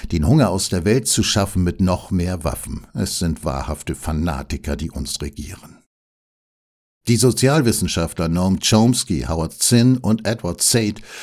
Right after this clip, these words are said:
haben die Sanktionen gegen Irak, die von der britischen und U-S-amerikanischen Regierung mit der Behauptung, das dortige Regime besitze Massenvernichtungswaffen, immer weiter durchgesetzt wurden, selbst als Massenvernichtungswaffen charakterisiert.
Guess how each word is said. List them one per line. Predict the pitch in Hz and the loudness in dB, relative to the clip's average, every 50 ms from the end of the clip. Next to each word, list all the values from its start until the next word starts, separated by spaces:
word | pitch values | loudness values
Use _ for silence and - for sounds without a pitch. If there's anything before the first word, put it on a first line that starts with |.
| - - | -18 -6
haben | - - 107 110 113 | -2 0 2 2 2
die | 104 98 | 2 0
Sanktionen | 101 104 107 107 107 - - - 123 127 123 110 101 | 0 0 0 0 -2 0 2 4 6 6 6 4 4
gegen | - 98 90 95 95 - | 2 0 0 0 0 0
Irak, | 92 98 - 92 101 120 123 104 - - - - | 0 -2 -2 -2 -2 0 0 0 -2 -4 -8 -10
die | - 82 76 71 | -8 -6 -6 -6
von | 69 - 78 73 | -4 -4 -4 -4
der | 69 71 69 | -2 -4 -6
britischen | 69 73 98 107 107 - 110 - - - 80 | -4 -2 0 0 2 0 0 0 -2 -4 -4
und | 65 69 71 - | -6 -6 -8 -8
U-S-amerikanischen | 78 78 - - 98 - - 90 92 85 76 85 80 - 92 90 87 85 - - 90 | -8 -6 -4 -4 -4 -4 -4 -4 -4 -4 -4 -4 -4 -2 -2 -2 -2 -2 -2 -2 -4
Regierung | 78 - 85 69 64 78 92 110 107 95 92 80 | -4 -4 -6 -6 -4 0 2 2 2 2 0 -2
mit | 78 78 76 | -2 -4 -4
der | 76 | -4
Behauptung, | 73 78 71 - 87 98 98 - - 101 92 82 - - - - - | -4 -4 -4 -2 -2 -4 -2 0 0 0 0 -2 -4 -10 -14 -10 -6
das | - 73 - - | -6 -6 -4 -2
dortige | - 76 87 - - 82 78 76 69 - - - - - | 0 0 0 0 -2 -2 -2 -4 -4 -6 -10 -16 -10 -4
Regime | 85 101 98 90 71 73 87 92 131 135 107 80 | 0 0 0 2 0 0 0 2 4 4 4 2
besitze | 71 85 76 - 92 80 - - - | 0 0 0 -2 -2 -2 -4 -4 -4
Massenvernichtungswaffen, | 71 73 85 98 - - - 92 - - 92 85 82 85 - - - 90 87 - - - 85 82 - - 107 101 101 - - - - - - | -2 -2 0 0 0 0 0 0 0 -2 -2 -2 -2 -2 -4 -4 -4 -2 -2 -2 -4 -4 -4 -4 -2 -2 -2 -2 -2 -6 -12 -18 -18 0 2
immer | 127 135 131 113 95 | 4 6 6 6 4
weiter | 110 107 104 110 107 | 4 2 2 2 2
durchgesetzt | 90 107 110 110 - - 107 - 107 101 98 - - - | 4 4 4 4 2 0 0 0 0 0 0 -2 -4 -2
wurden, | 107 107 101 98 110 101 | 0 2 4 4 2 4
selbst | 80 98 143 156 - - - - - - - | 4 4 4 4 4 0 -4 -6 -8 -8 -6
als | - 92 113 113 - - 107 | -4 -2 -2 -2 -2 -2 -2
Massenvernichtungswaffen | 80 69 - - 78 73 - 90 87 78 76 - - 98 95 95 - - 80 73 - - 87 82 | -2 -2 -4 -4 -6 -4 -2 -2 0 -2 -2 -4 -2 -2 -2 -2 -2 -4 -4 -4 -4 -4 -4 -2
charakterisiert. | - 101 82 - 65 - - - - 78 67 85 80 76 - 110 104 - - - - - | -2 -4 -4 -4 -8 -8 -8 -6 -6 -4 -4 -4 -4 -4 -2 -2 -4 -4 -6 -12 -20 -20